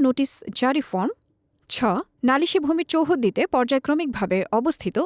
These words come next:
উত্তর, দক্ষিণ, পূর্ব ও পশ্চিমের দুজন করিয়া মোট আটজন ভূমি মালিক বা দখলদারগণের নাম, বর্তমান ঠিকানা ও মোবাইল নম্বর, জ, দাবি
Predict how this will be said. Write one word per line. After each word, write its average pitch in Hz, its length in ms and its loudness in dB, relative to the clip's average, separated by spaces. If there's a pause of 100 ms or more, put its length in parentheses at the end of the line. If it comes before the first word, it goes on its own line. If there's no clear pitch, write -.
(160)
উত্তর, 277 240 -2 (140)
দক্ষিণ, 240 280 -2 (120)
পূর্ব 330 220 0 (180)
ও 247 40 4 (120)
পশ্চিমের 240 460 0
দুজন 302 320 0
করিয়া 185 220 -2 (120)
মোট 262 140 0 (180)
আটজন 262 300 0 (100)
ভূমি 320 200 0 (100)
মালিক 185 240 -2 (120)
বা 208 100 0 (260)
দখলদারগণের 247 760 0 (180)
নাম, 247 160 2 (360)
বর্তমান 339 380 0
ঠিকানা 175 320 -4 (160)
ও - 20 -2 (180)
মোবাইল 247 300 0
নম্বর, 196 260 -2 (440)
জ, 247 120 -2 (520)
দাবি 311 220 2